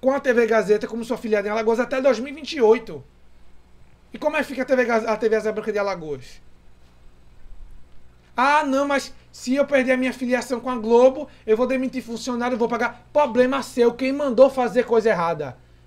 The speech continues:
Quem mandou fazer propina, desviar dinheiro, lavar dinheiro? Quem mandou? A culpa é sua, não é da Globo.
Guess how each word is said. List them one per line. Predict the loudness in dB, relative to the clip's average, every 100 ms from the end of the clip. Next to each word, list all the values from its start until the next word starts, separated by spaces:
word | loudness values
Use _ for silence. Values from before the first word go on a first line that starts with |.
| -4
Quem | -2
mandou | 0 8 10 10
fazer | 8 4 6
propina, | 4 2 -4 -4
desviar | -4 0 0
dinheiro, | 0 2 4 4
lavar | 2 2 -2
dinheiro? | -4 -10 -10 -8
Quem | -8
mandou? | -4 0 2 2 0 -8 -20 _ _ -20 -8 -4
A | 0
culpa | 4 6
é | 4
sua, | 4 4
não | 4 2
é |
da | 0
Globo. | 2 6 6 4 -10